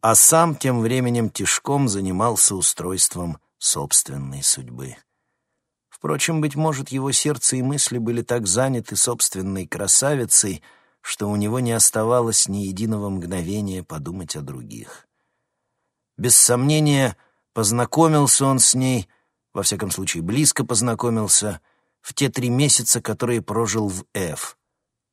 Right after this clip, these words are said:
Я вспомнил теперь, что в одном из первых его писем оттуда упоминалось, что к его сестре приехала погостить молодая подруга,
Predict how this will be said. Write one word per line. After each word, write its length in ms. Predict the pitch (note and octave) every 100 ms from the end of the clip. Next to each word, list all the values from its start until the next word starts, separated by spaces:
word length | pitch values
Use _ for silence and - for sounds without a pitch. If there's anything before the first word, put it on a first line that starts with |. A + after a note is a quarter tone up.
| _ -
Я 160 | A#2
вспомнил 640 | B2+ - - F3+ D3+ G#2+ F#2+
теперь, 380 | A2+ - D#3+
что 200 | - -
в 80 | A2
одном 300 | A2+ C3+ C3
из 120 | A2+
первых 460 | - C#3+ C3+ A#2+ G#2
его 240 | A2 A#2+
писем 480 | A#2 - D#3+ - G#2
оттуда 460 | F2+ - - F#2+ F2
упоминалось, 720 | E2+ A2 G#2+ B2 C#3+ C3+ A#2+
что 280 | - - A2
к 80 | G#2
его 240 | A#2 A#2+
сестре 540 | - G#2 - C3+ D3
приехала 540 | D3 G#2+ A2+ A2 A2 A2
погостить 640 | A2 G#2+ G#2+ - - C#3
молодая 480 | B2 B2 A#2 B2 A#2+
подруга, 720 | - A#2 A2 F#2 B1+ A#1 A1+